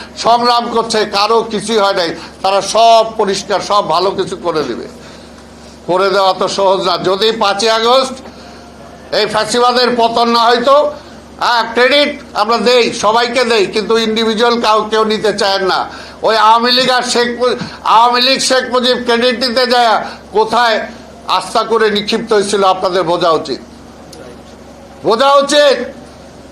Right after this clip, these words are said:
তারা রাষ্ট্রের সেই সুব্যবস্থা দিতে পারে নাই বলেই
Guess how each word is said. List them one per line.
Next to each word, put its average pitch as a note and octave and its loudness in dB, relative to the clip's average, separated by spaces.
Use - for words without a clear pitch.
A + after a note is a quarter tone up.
তারা B3 2
রাষ্ট্রের D4 2
সেই B3+ 0
সুব্যবস্থা B3+ 2
দিতে A#3+ -2
পারে A#3+ 2
নাই B3 0
বলেই A#3 2